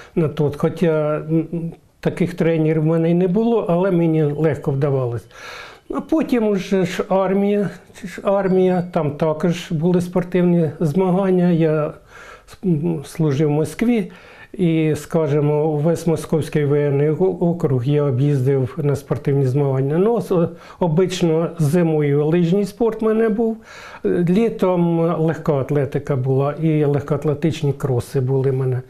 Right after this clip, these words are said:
у змаганнях. Після школи, значить, і, і училища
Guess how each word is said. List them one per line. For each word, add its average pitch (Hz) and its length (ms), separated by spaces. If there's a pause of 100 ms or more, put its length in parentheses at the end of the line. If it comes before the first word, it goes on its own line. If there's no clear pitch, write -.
(400)
у 156 80 (440)
змаганнях. 131 720 (1040)
Після 220 300
школи, 220 440
значить, 170 720
і, 156 220
і 151 600
училища 175 920